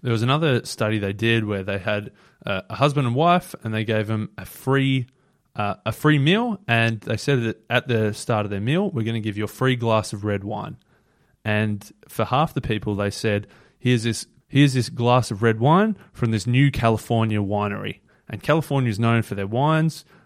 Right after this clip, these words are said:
uh, you know, very well-renowned wine region. The other half, he said, "Here's this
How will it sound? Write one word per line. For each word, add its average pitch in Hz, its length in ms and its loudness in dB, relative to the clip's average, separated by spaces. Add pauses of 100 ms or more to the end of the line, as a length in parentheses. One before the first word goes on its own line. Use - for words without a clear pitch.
uh, 104 220 -2
you 107 80 -2
know, 104 160 0
very 104 340 0 (380)
well-renowned 104 680 0 (160)
wine 104 280 -2
region. 107 520 -4 (340)
The 110 100 0
other 127 160 4
half, 110 280 2
he 110 60 -2
said, 107 240 -4
"Here's 156 280 0
this 123 260 -2